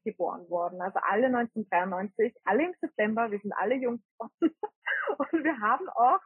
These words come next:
so ziemlich dieselben Tore. Also jetzt im Nachhinein weiß ich auch, warum wir so ein Team irgendwo auch sind und warum wir so ähnlich sind, weil wir halt auch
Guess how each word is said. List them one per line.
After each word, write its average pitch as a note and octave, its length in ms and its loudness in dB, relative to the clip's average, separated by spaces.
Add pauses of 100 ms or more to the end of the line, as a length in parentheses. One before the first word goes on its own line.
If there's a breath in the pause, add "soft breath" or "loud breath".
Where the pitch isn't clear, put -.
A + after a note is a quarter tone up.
(100)
so B3+ 80 -10 (140)
ziemlich D4 400 -10
dieselben A3 520 -12
Tore. G#3 440 -6 (400 loud breath)
Also A#3+ 440 4 (280)
jetzt A#3 380 0
im A#3+ 120 -2
Nachhinein A3+ 520 0
weiß G3 260 0
ich C4+ 140 -2
auch, G#3+ 140 0
warum A3 280 -2
wir B3 180 -2
so A#3 60 0
ein A3 140 -4 (100)
Team C#4 240 -6
irgendwo G#3+ 380 -2
auch G3+ 120 -4 (100)
sind A#3+ 200 -2
und G#3+ 100 -2
warum G#3 260 -2
wir C#4 160 -2
so - 80 -2 (140)
ähnlich D#4 360 -4 (120)
sind, C4 240 -2 (480 loud breath)
weil G#3+ 140 4
wir C4+ 120 4
halt A3 160 2
auch A3 140 0